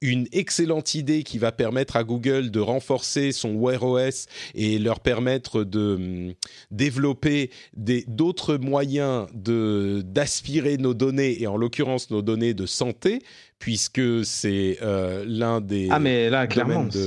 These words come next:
Speaker 2: c'est
Speaker 1: Ouais,
Speaker 2: cla-,
Speaker 1: et
Speaker 2: cla-, clairement, le problème de Wear O S, c'est que les données de santé, c'était, c'est, c'est mer-,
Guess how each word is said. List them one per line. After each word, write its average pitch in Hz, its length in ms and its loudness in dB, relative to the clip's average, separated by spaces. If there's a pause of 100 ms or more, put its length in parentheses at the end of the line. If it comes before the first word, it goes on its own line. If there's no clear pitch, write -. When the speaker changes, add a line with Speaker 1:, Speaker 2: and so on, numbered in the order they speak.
(120)
Speaker 2:
c'est 90 120 -12 (520)
Speaker 1:
Ouais, 156 180 4
Speaker 2:
cla-, 147 180 0
Speaker 1:
et - 80 -2
Speaker 2:
cla-, 120 220 -2
clairement, 139 300 2
le 185 80 0
problème 147 200 2
de 131 60 4
Wear 127 240 2
O 160 60 4
S, 196 140 0
c'est 135 140 0
que 120 400 2
les 123 120 4
données 147 240 2
de 143 40 -8
santé, 135 380 2
c'était, 117 880 2
c'est, 110 180 -4
c'est 104 220 0
mer-, 123 240 2